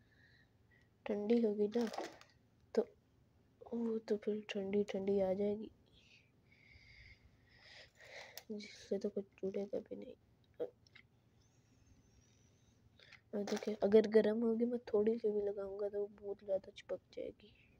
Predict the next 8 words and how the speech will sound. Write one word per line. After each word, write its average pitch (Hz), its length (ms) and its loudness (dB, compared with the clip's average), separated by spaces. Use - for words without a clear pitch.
गर्म 208 500 -6
का 202 140 -4
यही 196 340 -2
फ़ायदा 202 480 -10
है 208 160 -14
यार। - 400 -4
ओ 208 140 0
तेरी, 202 320 -6